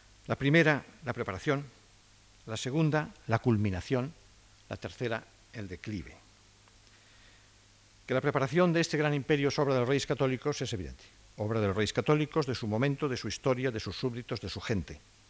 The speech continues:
de un periodo entero de la historia de España. Pero por lo que se refiere a lo que a nosotros aquí nos importa, que es la diplomacia,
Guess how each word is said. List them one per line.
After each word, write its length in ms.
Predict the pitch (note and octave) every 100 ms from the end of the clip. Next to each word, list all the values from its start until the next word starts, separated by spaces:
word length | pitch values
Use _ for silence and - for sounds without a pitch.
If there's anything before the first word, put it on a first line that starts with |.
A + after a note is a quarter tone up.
| - - - -
de 80 |
un 80 | A#2+
periodo 400 | A#2+ A#2+ B2 A2+
entero 400 | G2+ F#2+ D3+ D3+
de 80 | B2
la 60 | G#2
historia 260 | - G#2+
de 60 | A2
España. 240 | - - - - - - - - - - - - - - - - - _
Pero 180 | - E3+
por 120 | E3+
lo 60 | E3
que 100 | D3
se 100 | E3
refiere 440 | D#3+ A3 G#3 G3 - - - -
a 80 | D#3
lo 80 | D3+
que 80 |
a 40 | C#3+
nosotros 340 | C#3 F#3+ D#3
aquí 120 | D3
nos 140 | D#3 C3
importa, 340 | A#2 D3 -
que 100 | -
es 40 | C3
la 60 |
diplomacia, 500 | C#3 C3+ G#2+ G2 G2